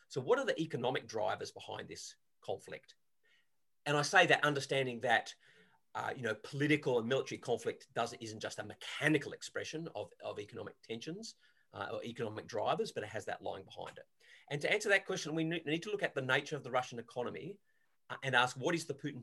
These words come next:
pro-, project and why is it in conflict with the West? So let's start with where Russia fits into the global economy. And that means starting with the restoration of capitalism in Russia. While the Soviet Union was never as high-tech and as industrialized as the West, it did succeed in,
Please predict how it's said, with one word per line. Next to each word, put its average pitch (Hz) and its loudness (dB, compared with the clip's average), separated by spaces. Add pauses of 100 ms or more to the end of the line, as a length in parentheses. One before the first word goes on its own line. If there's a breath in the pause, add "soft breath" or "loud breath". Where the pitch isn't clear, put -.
pro-, 117 0
project 107 -2
and 107 -10
why 107 0
is 104 -8
it - -10
in 98 -12
conflict - -10
with 85 -20
the 87 -16
West? 80 -12 (920 soft breath)
So 127 -2
let's - 2
start 143 2
with 131 -4 (140)
where 120 6
Russia 117 0
fits - -10
into - -14
the - -14
global 98 -4
economy. 92 -10 (600 soft breath)
And 123 -4
that 175 8
means 120 0
starting 113 4
with 104 -4
the - -8
restoration 104 -4
of - -14
capitalism 95 -10
in 92 -12
Russia. 98 -6 (1200 loud breath)
While 233 8
the 254 4
Soviet 208 6
Union 156 2
was 135 0
never 156 8
as 117 -2
high-tech 147 0
and 120 -4
as 110 -6
industrialized 113 -4
as - -10
the 104 -12
West, 101 -2
it 131 -12 (100)
did 139 0
succeed 107 -6
in, 101 -12